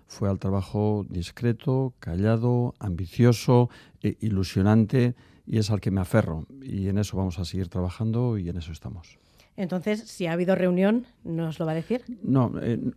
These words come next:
Speaker 1: ha habido reuniones, eh, pero no de la comisión. En ese sentido no voy a decir lo que no ha sido, eh,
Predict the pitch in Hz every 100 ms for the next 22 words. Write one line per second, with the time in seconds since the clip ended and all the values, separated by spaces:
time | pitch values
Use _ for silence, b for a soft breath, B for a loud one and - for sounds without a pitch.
0 | - - 127 139 110 - - - _ -
1 | 107 101 92 113 123 113 160 - - -
2 | - 107 98 - - 101 101 107 117 92
3 | - 87 92 95 90 87 87 - - 87
4 | 85 104 - - 82 85 78 82 85 85
5 | 82 82 80 82 80 82 85 b b b
6 | - 85 - 85 82 - 95 120 B B
7 | B B 247 110 98 98 98